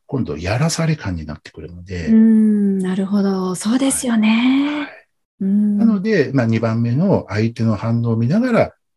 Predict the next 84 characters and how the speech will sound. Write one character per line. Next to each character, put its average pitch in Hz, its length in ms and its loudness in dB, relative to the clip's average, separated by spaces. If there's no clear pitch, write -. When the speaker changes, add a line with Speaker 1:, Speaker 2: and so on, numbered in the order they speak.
Speaker 1:
話 87 480 -12
を 69 80 -16
す - 160 -16
る。 76 200 -20
相 123 260 -6
手 123 100 -6
の 120 120 -4
方 117 220 -8
に 85 80 -8
伝 - 280 -6
わ 247 120 -4
る 240 120 -4
よ 233 160 0
う 156 60 0
に 131 80 0
話 80 460 -12
を 78 60 -20
す - 120 -20
る。 78 140 -20
で、 233 100 0
そ 262 140 0
の 269 120 4
た 285 140 0
め 277 140 6
に 190 120 4
は、 180 200 2
ま 147 120 2
ず 117 120 -4
ど 135 140 2
ん 147 60 2
な 131 120 0
こ - 80 -8
と 95 120 -2
を 87 40 2
思 87 140 -4
っ - 60 -16
て - 140 -12
い 76 40 -10
る 76 40 -16
の 80 80 -16
か、 117 240 -2
ど 151 160 2
う 107 60 4
受 - 160 -6
け - 40 -14
取 - 140 -16
っ - 20 -20
た - 140 -16
か、 107 200 -2
ど 107 160 -2
う - 40 -8
感 82 220 -12
じ - 80 -16
た - 100 -20
か - 140 -20
っ - 80 -20
て - 80 -20
い 85 40 -12
う - 40 -10
の 92 60 -6
を、 - 60 -12
ま 165 120 -2
ず - 180 -6
相 131 200 -4
手 226 120 -2
は 120 100 0
新 104 260 -6
入 147 120 -2
社 214 140 -4
員 233 120 2
の 143 80 0
方 101 240 -8
だ 73 120 -10
ろ 73 240 -16
う 95 60 -12
が、 98 200 -2
新 113 320 -6
社 120 140 -10
会 151 220 -4
人 95 160 -8
で 71 120 -16
あ 71 40 -16
ろ - 200 -20
う - 60 -20